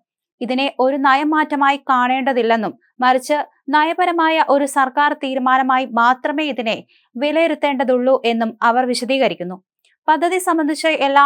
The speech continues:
ആശയക്കുഴപ്പങ്ങളും പരിഹരിക്കാൻ ചർച്ചകളുമായി മുന്നോട്ടു പോകാനാണ് സി പി എമ്മിന്റെ തീരുമാനം. സി പി ഐയുടെ ഭാഗത്തുനിന്ന് ശക്തമായ എതിർപ്പ് ഉയർന്നു വന്നിട്ടും പി എം ശ്രീ പദ്ധതിയിൽ നിന്ന് പിന്മാറേണ്ടതില്ലെന്ന് സി പി എം സംസ്ഥാന സെക്രട്ടേറിയറ്റ് യോഗം തീരുമാനിച്ചു.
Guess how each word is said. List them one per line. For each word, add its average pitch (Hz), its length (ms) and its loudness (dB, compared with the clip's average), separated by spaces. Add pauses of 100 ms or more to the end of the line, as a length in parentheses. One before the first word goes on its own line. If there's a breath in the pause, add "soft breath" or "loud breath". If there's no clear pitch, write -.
(100)
ആശയക്കുഴപ്പങ്ങളും 262 920 -2
പരിഹരിക്കാൻ 247 560 0 (380)
ചർച്ചകളുമായി 302 640 0 (100)
മുന്നോട്ടു 294 440 -4
പോകാനാണ് 240 520 2 (160)
സി 269 140 -8 (100)
പി 294 140 -6
എമ്മിന്റെ 226 280 -2 (100)
തീരുമാനം. 175 440 -2 (300)
സി 339 140 -4 (100)
പി 381 80 -4 (120)
ഐയുടെ 302 280 0
ഭാഗത്തുനിന്ന് 269 600 2 (180)
ശക്തമായ 302 560 0 (180)
എതിർപ്പ് 254 340 0 (200)
ഉയർന്നു 262 400 0
വന്നിട്ടും 220 360 -2 (340)
പി 302 100 -2 (100)
എം 330 120 0
ശ്രീ 320 220 -4
പദ്ധതിയിൽ 269 500 2
നിന്ന് 254 200 2 (140)
പിന്മാറേണ്ടതില്ലെന്ന് 254 1080 0 (340)
സി 285 180 -4
പി 269 140 -2
എം 269 80 -2 (140)
സംസ്ഥാന 269 360 0 (140)
സെക്രട്ടേറിയറ്റ് 262 500 0 (100)
യോഗം 214 220 2 (140)
തീരുമാനിച്ചു. 202 540 -2